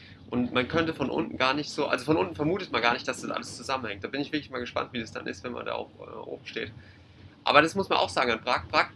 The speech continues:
zeichnet sich auch so ein bisschen aus durch diese unterschiedlichen Farben der Häuser. Weil Prag ist ja schon super dicht bebaut und es gibt auch super viele Häuser und je nach Stadtviertel ist der, der Bau von den Häusern ja auch ein bisschen anders.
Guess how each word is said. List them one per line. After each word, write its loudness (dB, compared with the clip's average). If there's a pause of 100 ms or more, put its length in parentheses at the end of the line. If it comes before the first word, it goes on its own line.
zeichnet 0
sich -6
auch -2
so -4
ein 0
bisschen -6
aus -2
durch -2
diese -8
unterschiedlichen -6 (200)
Farben -2
der -4
Häuser. -2 (680)
Weil 2
Prag -2
ist -2
ja 2
schon 0
super 0
dicht -6
bebaut -2
und -2
es -4
gibt -6
auch -2
super -4
viele -4
Häuser -2
und -6
je -8
nach -4
Stadtviertel -4
ist -12
der, 0
der -2
Bau -2
von -6
den -6
Häusern -4
ja -6
auch -6
ein -10
bisschen -8
anders. -2